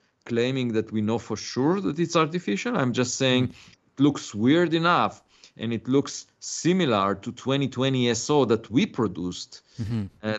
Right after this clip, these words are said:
Speaker 1: that we must, uh, entertain that possibility that it's artificial in origin.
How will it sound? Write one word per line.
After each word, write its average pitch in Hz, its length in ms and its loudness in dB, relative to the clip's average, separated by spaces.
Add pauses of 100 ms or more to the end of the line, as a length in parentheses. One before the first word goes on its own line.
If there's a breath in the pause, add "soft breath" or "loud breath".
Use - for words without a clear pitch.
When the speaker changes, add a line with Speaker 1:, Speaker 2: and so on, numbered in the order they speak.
Speaker 1:
that - 380 0
we 139 180 6
must, 160 560 0 (460)
uh, 117 180 -4
entertain 131 640 0
that 110 240 -2
possibility 175 560 -2
that 120 180 -2
it's 127 180 -4
artificial 120 560 -2
in 110 120 0
origin. 95 420 -2